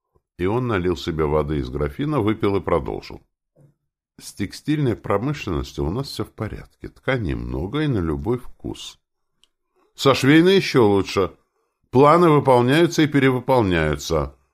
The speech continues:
Выпуск одежды для всех возрастов ширится. Люди получают награды. А в сухом итоге получается, что народ давится в очередях за импортом. Ну или переплачивает спекулянтам. А отечественную продукцию почему-то обходит стороной».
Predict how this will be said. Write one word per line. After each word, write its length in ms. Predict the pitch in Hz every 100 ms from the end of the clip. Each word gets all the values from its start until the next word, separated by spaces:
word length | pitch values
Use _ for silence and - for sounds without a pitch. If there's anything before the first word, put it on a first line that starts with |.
| -
Выпуск 460 | 80 101 104 -
одежды 440 | 101 95 98 82 87
для 140 | 92
всех 280 | 90 92 -
возрастов 540 | 87 85 90 - 82
ширится. 720 | - 87 80 76 71 78 71 71 _ _ _ -
Люди 360 | 85 82 76 90
получают 680 | 127 147 147 - 104 95
награды. 600 | 117 123 113 73 60 60 - _ _ _ _ -
А 140 | 87
в 60 | -
сухом 460 | 101 92 110 101
итоге 340 | 98 127 113 110
получается, 680 | 90 85 85 95 87 80 80
что 200 | - 87
народ 420 | 87 90 98 78
давится 500 | 95 92 87 - 85
в 60 | 78
очередях 580 | 76 82 76 76 85
за 180 | 69 85
импортом. 720 | 85 76 67 64 - 62 53 - _ _ _ _
Ну 200 | - 151
или 180 | 180 147
переплачивает 760 | 135 127 95 98 98 104 104 87
спекулянтам. 840 | - 90 98 80 73 67 95 69 - _ _ _ -
А 120 | 113
отечественную 760 | 120 143 127 135 - 143 143 156
продукцию 560 | 156 147 135 - 131
почему-то 520 | 123 135 135 117 -
обходит 480 | 110 - 95 65 67
стороной». 540 | - 78 78 76 69